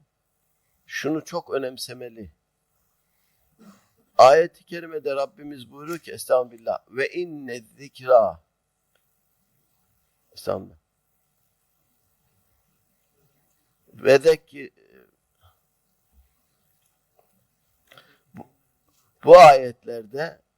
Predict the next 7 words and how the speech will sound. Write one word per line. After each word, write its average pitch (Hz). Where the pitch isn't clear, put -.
Allahu 135
Teala'nın 120
kullarına 127
tesirini 120
nasip 120
etmesi 123
için 151